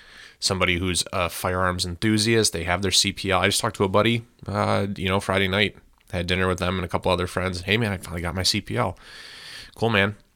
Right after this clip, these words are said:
Here, check out eclipse holsters dot com. Pick up a holster for your firearm. Make sure you can carry safely.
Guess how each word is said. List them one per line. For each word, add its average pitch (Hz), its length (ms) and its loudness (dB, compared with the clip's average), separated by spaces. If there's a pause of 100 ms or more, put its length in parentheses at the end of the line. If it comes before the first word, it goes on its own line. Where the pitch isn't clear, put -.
(160)
Here, 107 160 0
check 87 180 2
out 87 120 2
eclipse - 300 0
holsters 92 420 -2
dot 87 280 -6
com. 85 400 -6 (680)
Pick 104 280 2
up 98 200 0
a 98 80 -2
holster 90 420 -4
for - 100 -6
your 87 120 0
firearm. 85 580 -4 (100)
Make 92 200 -2
sure 104 160 -2
you 104 120 2
can 104 220 -6
carry 95 380 -2
safely. 90 760 2